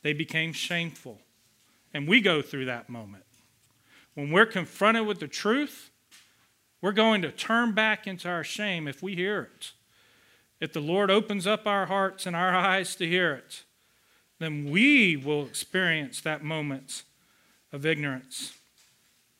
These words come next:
Second, Jesus tells us that the road leads to radical hospitality. So often we judge about who we're gonna welcome and receive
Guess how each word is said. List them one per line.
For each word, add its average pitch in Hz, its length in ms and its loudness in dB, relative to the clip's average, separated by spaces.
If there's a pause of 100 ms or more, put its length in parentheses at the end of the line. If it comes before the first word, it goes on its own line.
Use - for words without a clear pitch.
(1600)
Second, 202 480 4
Jesus 180 440 2
tells 175 360 2
us - 140 -6
that 170 120 -6
the 165 80 -2
road 160 400 4
leads 160 500 0
to 156 100 -8
radical 151 480 -4
hospitality. 175 1000 -8 (1700)
So 208 220 6
often 196 560 4
we 175 100 -2
judge 175 420 0
about 175 420 0
who 285 140 -4
we're 285 120 -4
gonna 220 180 -2
welcome 156 500 -2
and 135 140 -6
receive 123 720 -8